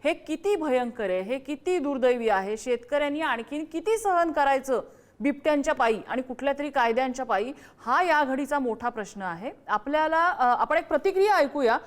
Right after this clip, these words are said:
वनमंत्री जे आपले आहेत, त्यांना या संदर्भात विचारणा झालेली होती,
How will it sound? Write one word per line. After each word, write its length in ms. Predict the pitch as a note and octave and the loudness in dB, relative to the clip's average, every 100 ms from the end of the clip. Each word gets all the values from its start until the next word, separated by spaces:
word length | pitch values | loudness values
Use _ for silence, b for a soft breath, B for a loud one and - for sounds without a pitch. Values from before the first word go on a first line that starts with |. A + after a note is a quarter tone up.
| B B G#3 | B B 0
वनमंत्री 560 | C4+ F4+ G4+ F#4 F4+ | 4 4 4 2 0
जे 100 | D4+ | 2
आपले 260 | D#4+ C#4+ C4 | 2 2 2
आहेत, 280 | A#3+ G3+ D4 | 2 0 -2
त्यांना 240 | C4+ C#4 | -2 0
या 200 | D4 C4 | 2 0
संदर्भात 460 | C4+ C#4+ C#4+ C#4+ D4 | 0 -2 0 2 0
विचारणा 440 | B3+ - C4 C4+ | -2 0 2 2
झालेली 360 | C#4+ A#3+ A#3 A3+ | 0 0 0 0
होती, 360 | A3 F#3+ C4 | -4 -4 -10